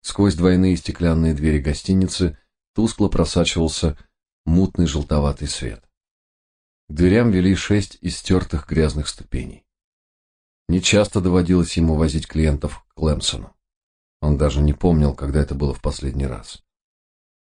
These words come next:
У людей, останавливавшихся в гостинице, не было денег на такси, они добирались сюда пешком или на автобусе. Это была самая дешевая и грязная гостиница в Лос-Анджелесе.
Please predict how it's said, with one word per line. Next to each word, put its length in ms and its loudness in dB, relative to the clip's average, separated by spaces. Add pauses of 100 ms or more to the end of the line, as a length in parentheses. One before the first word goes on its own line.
(160)
У 80 -2
людей, 300 4
останавливавшихся 880 0
в 60 -4
гостинице, 720 0 (280)
не 220 2
было 200 4
денег 300 2
на 80 -2
такси, 540 -6 (320)
они 180 -2
добирались 500 0
сюда 260 -2
пешком 600 -2
или 180 -4
на 160 2
автобусе. 560 -6 (840)
Это 160 0
была 180 2
самая 540 2
дешевая 600 0
и 40 0
грязная 560 0
гостиница 600 -2
в 80 -6
Лос-Анджелесе. 800 -6